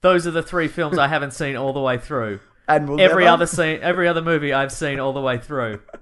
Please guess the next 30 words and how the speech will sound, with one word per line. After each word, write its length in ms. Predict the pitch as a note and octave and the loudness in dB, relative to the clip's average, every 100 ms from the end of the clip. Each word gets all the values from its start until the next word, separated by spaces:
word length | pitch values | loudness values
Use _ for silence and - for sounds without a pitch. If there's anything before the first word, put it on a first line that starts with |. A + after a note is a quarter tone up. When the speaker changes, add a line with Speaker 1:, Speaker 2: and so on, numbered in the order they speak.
| _ - - - - _ _ _ _ - - F3 E3+ E3 D3 C3+ | _ -20 -20 -20 -20 _ _ _ _ -20 -14 -12 -12 -16 -18 -16
Speaker 1:
Not 140 | G2 | -16
true. 180 | - - _ - | -16 -20 _ -4
Speaker 2:
Not 260 | D3+ C3+ | 2 2
true. 340 | - C#3 A#2+ - | 2 0 0 2
But 160 | D#3+ F#3+ | 4 6
anyway, 480 | B3 G3+ D#3 C3+ D3+ _ - | 6 6 6 2 -2 _ 6
his 720 | G#3+ A#3 A3+ F3+ D#3 - - _ _ - | 6 6 2 -2 -6 -8 -12 _ _ 0
role, 360 | D#3 E3+ E3 E3 | 6 6 6 4
Tom 220 | F#3+ F#3+ | 2 2
Cruise's 300 | F#3+ D#3+ D3 | 0 0 2
role 140 | D3 | 2
in 80 | D3 | 2
the 80 | C3 | 2
Highlander 420 | C#3 C#3+ D3 C#3 | 2 4 2 0
reboot, 480 | B2+ B2+ A#2 A#2 A2+ | -2 -4 -4 -6 -4
won't 260 | B2+ C3 | -2 -2
be 120 | A#2+ A#2+ | -4 -10
Connor 340 | B2+ B2+ A#2 | -6 -6 -6
McLeod, 500 | G#2 B2 A2+ G#2 G2+ | -6 -4 -2 -2 -4
but 100 | A#2+ | -8
more, 280 | A#2+ B2+ B2 - _ _ A2+ | -4 -2 -4 -8 _ _ -8
um, 360 | A#2 A#2 G#2+ - - _ | -4 -4 -6 -12 -20 _
along 200 | B2 A#2+ | -8 -6
the 80 | A#2 | -4
line 280 | A2 A2+ G#2+ | -4 -4 -6
of 120 | F#2+ | -10
Sean 240 | - B2 | -12 -10
Connery's 380 | A2+ C3 C3 C3+ | -10 -10 -10 -10
character. 460 | - C3+ C#3 E3+ G#3+ _ | -10 -12 -10 -12 -14 _
Speaker 1:
Sure. 220 | - A3 | -12 -12